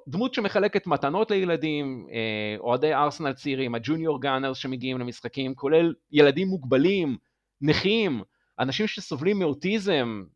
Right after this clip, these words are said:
ש-, ש-, שמגיעים בכיסאות הגלגלים לאמירייטס. זו דמות שמעלה חיוך אצלם,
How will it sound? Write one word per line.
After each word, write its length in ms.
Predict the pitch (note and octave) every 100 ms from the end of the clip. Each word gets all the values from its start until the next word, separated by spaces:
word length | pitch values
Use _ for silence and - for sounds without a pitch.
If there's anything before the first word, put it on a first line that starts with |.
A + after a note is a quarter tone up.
| -
ש-, 140 | -
ש-, 220 | B2+ -
שמגיעים 360 | C3 C#3 C3 G3
בכיסאות 400 | F3+ D#3+ F3 G3
הגלגלים 520 | F#3 C#3+ B2 C3+ G3
לאמירייטס. 600 | E3 C3 A2+ G2 F#2+ -
זו 180 | B2 C#3
דמות 380 | B2 E3 B3+ - - _ _
שמעלה 720 | - - C#3 C3 C3 C3 F3
חיוך 360 | A#3 E3 G3 -
אצלם, 360 | - - F#2